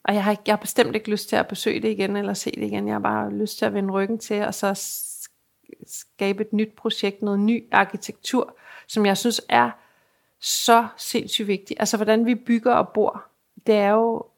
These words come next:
så super vigtigt, og, og, og i virkeligheden så, altså, ordet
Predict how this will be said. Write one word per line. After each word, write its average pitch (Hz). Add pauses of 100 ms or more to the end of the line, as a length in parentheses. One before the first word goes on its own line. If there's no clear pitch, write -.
(200)
så -
super -
vigtigt, 226
og, 208 (640)
og, 202
og 202
i 208
virkeligheden 254
så, 214 (280)
altså, 190
ordet 233